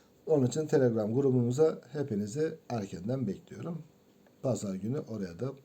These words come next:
bu kuponları paylaşacağım. Evet arkadaşlar, maçlarım bu kadar. Bir de burada hazır YouTube kuponu yapalım.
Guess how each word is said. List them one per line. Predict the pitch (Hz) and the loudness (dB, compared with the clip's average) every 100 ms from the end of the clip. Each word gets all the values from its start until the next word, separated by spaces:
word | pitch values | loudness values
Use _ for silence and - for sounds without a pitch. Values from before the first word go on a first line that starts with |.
| _ | _
bu | 123 | -18
kuponları | - - 87 95 123 - | -18 -16 -12 -6 -8 -4
paylaşacağım. | 110 87 - - - - _ _ _ _ _ _ _ _ _ _ _ _ _ - | -4 -4 -10 -16 -18 -20 _ _ _ _ _ _ _ _ _ _ _ _ _ 0
Evet | 175 | 4
arkadaşlar, | 160 156 135 117 | 4 4 2 0
maçlarım | 127 151 143 131 123 110 | 0 -2 0 0 0 -2
bu | |
kadar. | 113 151 165 - _ _ - - _ _ _ _ _ - | -2 -2 -4 -12 _ _ -20 -20 _ _ _ _ _ -2
Bir | |
de | 131 113 | 2 2
burada | 120 135 | 2 2
hazır | 113 135 135 - | 2 -2 -4 -6
YouTube | 131 127 117 - | -4 -2 -6 -6
kuponu | 127 110 90 | -8 -6 -8
yapalım. | 82 87 135 | -8 -6 -6